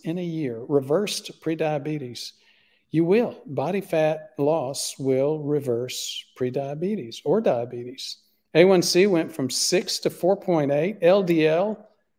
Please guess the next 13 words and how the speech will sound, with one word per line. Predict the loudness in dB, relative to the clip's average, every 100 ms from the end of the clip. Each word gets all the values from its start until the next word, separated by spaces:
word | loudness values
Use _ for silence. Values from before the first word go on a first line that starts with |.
| _ 2
up | 2 0 -16 _
a | -4
hundred | 0 0 0
and | -2
seven | 0 0 2 -2
from | -6 -8
sixty, | -6 -6 -6 -6 -6
the | -2 0
rest | 2 0 -2 -8 _
perfect, | -2 0 -10 -8
but | -8
homocysteine's | -4 -6 -6 -8 -8 -8 -8 -10
twenty. | -8 -8 -10